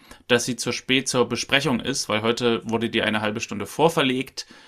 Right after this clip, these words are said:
Da war eigentlich ein Zettel am Spind bei jedem, aber sie hatte keinen Zettel am Spind, sagt sie, und hat das dementsprechend nicht mitbekommen. In der Praxis kündigt Nora dann Frau Schöller an,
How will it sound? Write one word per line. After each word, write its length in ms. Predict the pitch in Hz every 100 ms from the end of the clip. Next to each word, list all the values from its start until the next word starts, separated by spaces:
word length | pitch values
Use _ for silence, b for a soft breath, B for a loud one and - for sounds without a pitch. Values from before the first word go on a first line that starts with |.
| b b -
Da 140 | 101
war 100 | 104
eigentlich 380 | 87 110 110 110
ein 160 | 98 -
Zettel 300 | 123 120 85
am 120 | 107
Spind 480 | - 151 160 160 -
bei 100 | 110
jedem, 560 | 110 123 120 120 120 b b b -
aber 340 | 104 104 107
sie 400 | 98 101 110 107
hatte 160 | 101 95
keinen 260 | 92 92
Zettel 260 | 92 95 90
am 100 | 90
Spind, 340 | - 92 92
sagt 260 | - 95 -
sie, 140 | 101
und 200 | 95 95
hat 140 | 95 -
das 140 | -
dementsprechend 540 | - 92 90 95 110 110
nicht 120 | 98
mitbekommen. 540 | 98 - - - - - - _ _ _ - b b b b b b b b b b -
In 80 |
der 100 | 127
Praxis 520 | 127 160 170 165 156 -
kündigt 360 | 156 139 139
Nora 300 | 120 135 151
dann 300 | 131 131 139
Frau 480 | 131 - 107 117 123
Schöller 540 | - - 180 180 107 101
an, 380 | 104 160 220